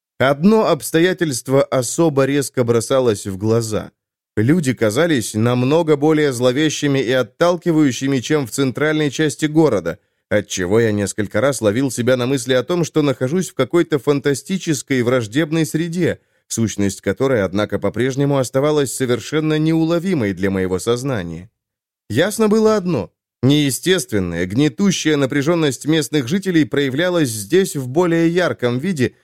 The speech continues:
нежели в глубине города. И если специфическая инсмаутская внешность являлась не просто отражением состояния психики, а самой настоящей болезнью,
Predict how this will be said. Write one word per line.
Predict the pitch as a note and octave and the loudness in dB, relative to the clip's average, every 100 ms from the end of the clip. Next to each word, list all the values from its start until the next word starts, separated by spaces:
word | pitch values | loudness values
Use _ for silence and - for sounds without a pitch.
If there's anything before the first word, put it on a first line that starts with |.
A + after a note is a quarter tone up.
| _ | _
нежели | C#3 D3+ D3 D3+ | 0 2 2 0
в | B2 | 2
глубине | D3 D3 D#3 E3 | 2 2 0 0
города. | D#3+ C#3+ F#2 E2+ D#2 _ _ _ | 2 2 0 -4 -12 _ _ _
И | A#2 | 2
если | A2+ A2+ G#2+ A2 | 4 2 0 -2
специфическая | - A2+ A#2 A2+ B2 A2 - A2+ A2 | -2 -4 -2 -2 -2 -4 -2 -2 0
инсмаутская | B2 B2 G#2 A2 G#2 F#2+ - A2 | 0 0 0 0 0 -2 -2 0
внешность | G2+ C#3 A#2+ A2+ G#2 - | 0 -2 -2 -4 -4 -2
являлась | A2 G#2 B2 A#2 G2+ | -2 2 2 2 0
не | A#2 A#2 | -2 0
просто | B2+ B2 - G#2+ | 2 0 2 -2
отражением | G2+ G#2+ G#2 B2+ A#2+ G#2+ | 0 -2 0 0 0 -2
состояния | A2+ G#2 A#2+ A#2 A2+ G#2 | -4 0 0 2 0 -2
психики, | - C#3+ B2+ G#2 G#2+ _ _ | -4 -4 -4 -2 -4 _ _
а | A2 | -2
самой | G#2 A#2 A2 | 0 0 0
настоящей | A2 G2+ A2 A2+ G#2 A2+ A2 | -2 0 0 0 -2 -2 0
болезнью, | A2+ B2 F3+ D#3 G#2+ F2+ E2 | 0 2 0 0 -4 -4 -6